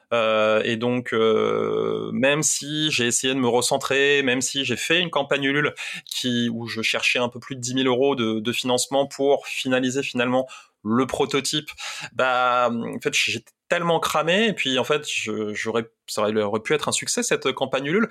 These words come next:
En fait, j'avais que des copains qui m'ont donné de l'argent. Donc, j'ai des copains qui sont géniaux,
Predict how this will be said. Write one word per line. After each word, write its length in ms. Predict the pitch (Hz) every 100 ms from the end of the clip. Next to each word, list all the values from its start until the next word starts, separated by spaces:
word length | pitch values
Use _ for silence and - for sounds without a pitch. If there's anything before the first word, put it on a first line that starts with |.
| - - -
En 80 | 117
fait, 100 | 180
j'avais 200 | 143 131
que 100 | 170
des 120 | 165
copains 220 | 165 175
qui 140 | 175
m'ont 100 | 151
donné 220 | 147 143 151
de 40 |
l'argent. 380 | 156 165 185 185
Donc, 200 | 110 101 104
j'ai 180 | 107 104
des 100 | 110
copains 260 | 113 123
qui 120 | 120
sont 160 | 113 117
géniaux, 320 | 113 160 277